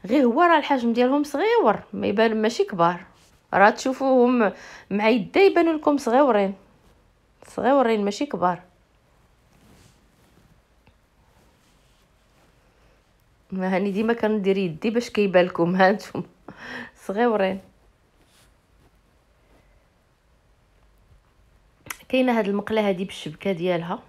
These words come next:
كتصلاح بمية وتسعود دراهم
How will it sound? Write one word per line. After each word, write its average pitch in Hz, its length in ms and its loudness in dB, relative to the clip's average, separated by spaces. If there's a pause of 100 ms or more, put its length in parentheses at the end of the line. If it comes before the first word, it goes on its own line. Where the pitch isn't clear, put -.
(120)
كتصلاح 180 680 -6 (800)
بمية 202 220 -2
وتسعود 185 440 -6
دراهم 165 460 -2